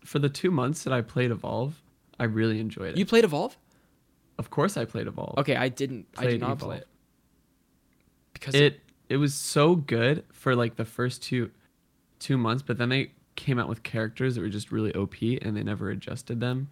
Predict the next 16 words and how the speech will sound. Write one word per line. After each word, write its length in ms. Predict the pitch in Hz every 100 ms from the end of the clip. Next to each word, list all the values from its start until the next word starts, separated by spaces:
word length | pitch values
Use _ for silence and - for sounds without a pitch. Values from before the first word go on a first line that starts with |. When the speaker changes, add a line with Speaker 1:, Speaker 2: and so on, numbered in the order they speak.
| - -
Speaker 2:
So 220 | - 131
Speaker 1:
So 320 | 117 123 113 -
it 80 | 117
was 200 | 110 110
just 200 | 113 113
really 240 | 113 113
hard 340 | 104 92 104
for 160 | - 117
the 80 | 104
monster 600 | 90 87 85 - 113 110
to, 160 | 110 107
like, 180 | 107
continue 440 | - 113 - 107 104
to 240 | - 107
evolve 440 | 104 - 87 107 110
because 600 | 107 107 127 95 110